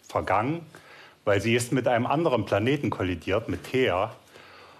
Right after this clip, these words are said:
Ja, aber zum Glück für uns ist aus diesem Einschlag der Mond entstanden. Warum sage ich zum Glück? Weil der Mond seitdem unsere, unsere Erdachse stabil hält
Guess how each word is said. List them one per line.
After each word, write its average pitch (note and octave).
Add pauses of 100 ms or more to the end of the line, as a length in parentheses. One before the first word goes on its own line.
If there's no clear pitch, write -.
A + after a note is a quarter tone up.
(160)
Ja, F3+
aber A2+
zum A#2
Glück E3+
für -
uns F#3+
ist C3+
aus A#2
diesem D3+
Einschlag B2+
der B2
Mond C3+
entstanden. E2
Warum G2
sage A2
ich G#2+
zum F2+
Glück? C3
Weil F#2+
der F2+
Mond B2+
seitdem A2
unsere, G2
unsere G2
Erdachse A#2
stabil B2+
hält D#3